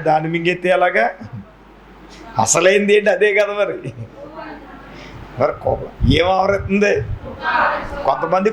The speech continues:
కొన్ని ఆవరిస్తా ఉంటాయిలేండి, యేసు రక్తం ఇచ్చి. యెహోవా యందు నమ్మిక ఉంచిన వారిని చెప్పండి. ఆవరించడం ఏంటి?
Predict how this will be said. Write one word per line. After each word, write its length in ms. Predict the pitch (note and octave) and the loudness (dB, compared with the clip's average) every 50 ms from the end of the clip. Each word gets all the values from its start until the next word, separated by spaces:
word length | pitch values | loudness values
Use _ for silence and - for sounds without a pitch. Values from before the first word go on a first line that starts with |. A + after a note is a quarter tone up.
| - G3 | 2 0
కొన్ని 160 | G3 F#3+ F#3 F3+ F#3 | 0 2 0 0 0
ఆవరిస్తా 360 | G3 G3+ G3+ G3+ - - G#3 G#3 | 2 0 0 -2 0 0 0 0
ఉంటాయిలేండి, 420 | G3+ F#3+ A3 G3+ G3 G#3 G3+ F#3 F#3+ | 0 0 2 4 4 2 2 0 -2
యేసు 180 | F#3+ F3+ D3+ F#3+ | -2 -2 0 2
రక్తం 340 | F#3+ F#3 F#3+ - F#3 F#3 F#3+ F#3 | 2 2 0 -2 -6 -6 -6 -4
ఇచ్చి. 180 | D#3+ E3 F#3+ - - - - - - - - - - - - - - - - B2+ D#3 | 0 0 0 0 -2 -8 -16 -14 -12 -10 -8 -6 -6 -6 -6 -2 0 4 6 8 8
యెహోవా 520 | E3+ D#3 G3+ A3+ B3 B3+ B3+ B3 C4 C4 B3+ B3+ C4 | 8 8 8 8 8 8 8 6 4 4 6 6 6
యందు 200 | C4 C4 B3+ C4 C4 A#3 A3+ | 6 6 4 2 4 4 2
నమ్మిక 360 | - A#3+ B3 B3+ B3+ - B3 | 0 2 0 -2 0 0 0
ఉంచిన 440 | B3+ B3+ B3 A3 - A#3+ B3 A#3+ B3 B3 A#3+ | 0 0 0 0 2 2 2 2 2 4 4
వారిని 480 | A#3 A#3 A#3 A#3+ B3 A#3+ A#3+ B3 C#4+ D#4 G#4 A4 - - - - - - - - - - - - - - - B3+ B3+ - - - D4+ D#4 D#4 D4+ D#4 - - - - - - - | 6 6 6 4 4 2 2 2 0 0 0 -4 -8 -12 -16 -16 -16 -20 -20 -20 -20 -20 -20 -20 -20 -20 -16 -12 -10 -8 -6 -6 -6 -6 -6 -6 -8 -10 -12 -12 -14 -6 0 2
చెప్పండి. 360 | D#3+ E3 - - A3+ A3 G#3+ D#3 C3+ C#3+ D3+ E3 F3+ G#3 | 2 2 2 2 0 2 2 2 2 2 4 4 6 6
ఆవరించడం 680 | G#3+ A3+ A#3 A#3 A#3+ A#3+ A#3 A3+ B3 A#3+ A#3 A#3+ A#3+ A#3+ A#3 A#3+ | 6 6 6 4 4 4 2 2 0 2 2 2 0 0 -2 -2
ఏంటి? 260 | A#3+ G#3 A#3 A#3 | -2 0 0 2